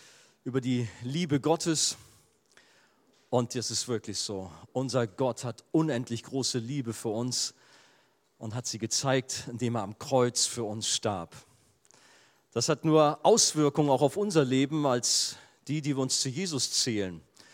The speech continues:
Und ich schätze mal, die meisten sind heute Abend hier und sagen, ja, wir gehören zu Jesus. Wir nennen uns Christen ganz bewusst nach seinem Namen, sein-, nach seinem Namen, nicht nur einfach dem Namen nach, sondern, also nicht nur aus Tradition, sondern weil wir echt dazugehören.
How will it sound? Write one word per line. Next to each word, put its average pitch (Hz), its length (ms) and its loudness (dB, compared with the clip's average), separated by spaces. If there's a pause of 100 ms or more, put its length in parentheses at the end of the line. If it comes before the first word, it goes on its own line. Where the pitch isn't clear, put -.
(220)
Und 117 60 -4
ich 110 100 0
schätze 143 220 -2
mal, 135 60 0
die 120 120 -2
meisten 127 360 0
sind 135 140 -2
heute 131 180 0
Abend 127 280 0
hier 131 160 -2
und 127 60 -4
sagen, 131 260 2
ja, 151 260 2
wir 123 160 2
gehören 127 360 0
zu - 140 -2
Jesus. 135 600 -2 (720)
Wir 120 100 -2
nennen 135 220 -2
uns - 200 -2
Christen - 440 0
ganz 127 180 -2
bewusst 135 400 -2
nach 131 100 0
seinem 120 300 0
Namen, 127 320 0
sein-, 110 300 -6
nach 117 160 -6
seinem 110 300 -4
Namen, 107 260 -2
nicht 113 100 -6
nur 117 80 -6
einfach 104 160 -8
dem 104 240 -6
Namen 107 320 -2
nach, 107 300 -4
sondern, 104 520 -8 (120)
also 101 240 -6
nicht 107 180 -8
nur 110 40 -8
aus - 100 -6
Tradition, 127 540 0
sondern 110 220 -4
weil 107 120 -6
wir 107 40 -10
echt - 200 -10
dazugehören. 113 680 -4